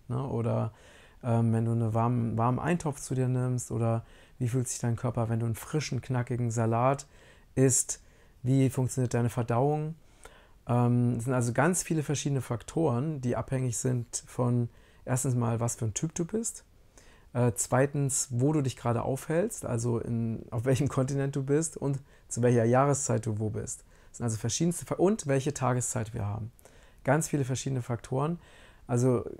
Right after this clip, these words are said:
ganz zentral ist, dass du deinen Darm wirklich, ähm, ganz gründlich reinigst durch Biofilmkur, durch Amazonas Darmreinigung,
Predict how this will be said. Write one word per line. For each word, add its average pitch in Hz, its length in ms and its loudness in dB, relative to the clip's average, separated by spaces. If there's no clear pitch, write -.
ganz 139 260 2
zentral 139 500 0
ist, 131 300 0
dass 120 300 0
du 123 400 2
deinen 117 320 2
Darm 135 600 2
wirklich, 143 600 0
ähm, 117 480 -2
ganz 135 280 0
gründlich 127 460 -4
reinigst 143 640 -4
durch 123 400 0
Biofilmkur, 131 1080 2
durch 120 180 -2
Amazonas 113 520 -2
Darmreinigung, 127 920 0